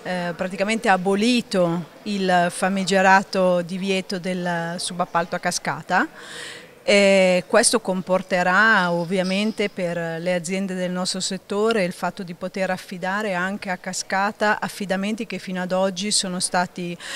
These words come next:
eh, si sono fermati solo al primo livello di subappalto, essendo da sempre stato negato, negata la possibilità di fare ulteriori passaggi.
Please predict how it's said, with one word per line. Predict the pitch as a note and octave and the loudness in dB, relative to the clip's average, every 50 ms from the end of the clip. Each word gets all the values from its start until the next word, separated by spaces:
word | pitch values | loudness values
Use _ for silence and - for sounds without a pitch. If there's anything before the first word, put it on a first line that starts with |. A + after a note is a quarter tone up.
| - - - | -10 -8 -6
eh, | F3 F3 E3+ E3 E3 E3 E3 | -4 -4 -4 -4 -4 -4 -4
si | F3 - - | -2 -2 -2
sono | G3+ - - G#3+ G#3 | 0 0 0 0 -2
fermati | G3 - G#3+ G3 G3+ G#3 G#3+ G3+ - G#3 | -2 -2 -2 -2 -2 -2 -4 -4 -4 -6
solo | - - F#3 F#3+ F#3+ | -4 -4 -2 -2 -2
al | F3 E3+ | -2 -4
primo | - - A3 B3 B3 A3+ G3 | -2 -2 0 0 0 0 0
livello | F3+ F3 E3 F3 E3+ E3+ F3 F3 | -2 -2 -4 -4 -4 -4 -4 -6
di | E3 E3+ F3+ | -6 -6 -6
subappalto, | - - F3+ D#3+ E3+ E3+ - - F3 F3 F#3 F#3+ G3+ - - - - - | -6 -6 -4 -4 -4 -4 -2 2 2 4 4 2 0 -2 -8 -8 -8 -8
essendo | - F3+ - - F#3+ F#3 F#3+ F#3+ | -8 -4 -4 -2 -2 -2 -2 -2
da | F#3 F3+ F3+ | -2 -2 -2
sempre | F3 - G3 F#3 E3+ E3+ F3 F#3 | -4 -4 -6 -8 -8 -8 -8 -8
stato | - - F3 E3+ E3+ - F3 | -8 -6 -6 -6 -6 -6 -6
negato, | F3 E3 E3 F3 F3 E3+ F3 F3 F3 F3+ - - F#3+ F#3 F3+ F#3 - | -6 -6 -6 -6 -4 -4 -2 -2 -2 -4 -6 -4 -2 -2 -2 -2 -6
negata | - F#3 F3+ E3+ F3 F#3 F#3+ - F#3 | -6 -6 -2 0 2 2 2 2 0
la | F3+ F3 | -4 -4
possibilità | - F#3 - - G3+ E3 F3+ F3+ F3+ F3 - G3 E3+ F3 | -6 -8 -8 -6 -6 -4 -4 -4 -4 -4 -2 -2 -2 -2
di | D#3+ F#3+ | -2 -6
fare | - - F#3+ E3+ E3+ | -8 -6 -6 -6 -6
ulteriori | E3+ F3 E3+ - F#3 F3 E3+ F3 F3 E3+ E3+ | -6 -8 -8 -6 -6 -4 -2 0 0 0 -2
passaggi. | E3+ - F3+ F3 - - F3 D#3 D3+ D#3 D#3 F#3 A3 D4 | -2 -2 -2 -2 0 -2 -2 -4 -4 -4 -4 -2 -2 -2